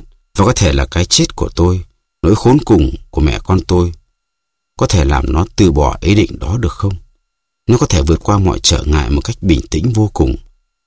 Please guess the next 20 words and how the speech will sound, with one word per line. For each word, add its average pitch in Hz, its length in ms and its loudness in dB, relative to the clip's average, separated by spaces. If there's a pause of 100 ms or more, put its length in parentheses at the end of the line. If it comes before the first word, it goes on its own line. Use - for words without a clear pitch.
(180)
Nhưng 98 300 4
có 92 100 -2
thể 78 200 0
nào, 67 300 -2 (420)
có 117 80 0
thể 101 140 2
nào 76 200 2
nó 80 140 -2
lại 104 240 0
không 107 260 -2
biết 143 220 0
thương 117 340 2
chúng 143 160 -2
tôi? 113 280 -4 (1800)
Anh 92 200 2
ấy 92 220 2
không 110 220 -2
hề 85 180 2
nói 95 280 0
gì 85 260 2